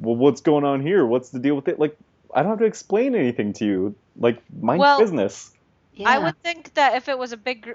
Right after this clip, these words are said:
Speaker 2: if it was a close group of friends, you know, let's say, let's say the three of us were close friends. Wait, no, that's not gonna work.
Speaker 1: <laughs>
Speaker 2: Well, it could work, I guess, in a
Speaker 3: <laughs>
Speaker 2: progressive society.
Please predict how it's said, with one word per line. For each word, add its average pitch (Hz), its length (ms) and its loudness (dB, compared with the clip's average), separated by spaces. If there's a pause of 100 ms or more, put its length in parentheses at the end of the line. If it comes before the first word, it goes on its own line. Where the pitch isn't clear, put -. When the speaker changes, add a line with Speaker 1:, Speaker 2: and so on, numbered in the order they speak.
Speaker 2:
if - 180 -14
it 214 80 -10
was 214 180 -10
a 196 200 -2 (220)
close 269 320 -4
group 247 280 -16
of 214 80 -8
friends, 185 760 -6 (220)
you 202 160 -2
know, 175 440 2 (200)
let's 196 240 -10
say, 190 400 0 (200)
let's - 180 -10
say 226 260 0
the 196 140 -10
three 214 240 -4
of 190 100 -2
us 185 360 -2
were 190 220 -4 (260)
close 202 280 -6
friends. 180 580 -8 (340)
Wait, 185 160 -6
no, 175 100 -4
that's 185 180 -2
not 175 160 -6
gonna 156 140 -12
work. 165 340 -8
Speaker 1:
<laughs> - 220 -10
Speaker 2:
Well, 185 100 0
it - 140 -16
could 214 100 -6
work, 180 280 -2
I 185 80 0
guess, 185 520 -2
in 196 120 0
a 180 200 -2 (220)
Speaker 3:
<laughs> 359 180 -6 (240)
Speaker 2:
progressive 190 520 -4 (320)
society. 196 560 -2